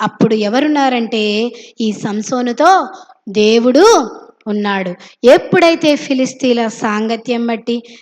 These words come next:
దెలీలాతో మాట్లాడడం బట్టి, so అప్పుడు దేవుడు ఉన్నాడా పిల్లలు సంసోనుతో? మ్మ్, చిన్నగా ఆమె రహస్యం చెప్పమనేసరికి ఏం చేసేసినాడు? రహస్యాన్ని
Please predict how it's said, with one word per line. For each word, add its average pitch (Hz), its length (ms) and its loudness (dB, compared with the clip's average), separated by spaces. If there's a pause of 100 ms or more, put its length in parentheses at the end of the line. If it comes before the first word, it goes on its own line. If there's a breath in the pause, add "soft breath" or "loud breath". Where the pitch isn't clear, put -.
(140)
దెలీలాతో 240 680 0
మాట్లాడడం 220 800 -2
బట్టి, 226 400 -4 (360 soft breath)
so 302 60 6
అప్పుడు 262 320 4
దేవుడు 285 380 4
ఉన్నాడా 302 360 4
పిల్లలు 233 380 -2
సంసోనుతో? 277 800 0 (1000)
మ్మ్, 208 640 -4
చిన్నగా 247 540 0
ఆమె 262 400 0 (380 loud breath)
రహస్యం 240 500 -2
చెప్పమనేసరికి 247 1300 0
ఏం 269 260 0
చేసేసినాడు? 302 840 0 (380 soft breath)
రహస్యాన్ని 254 960 -2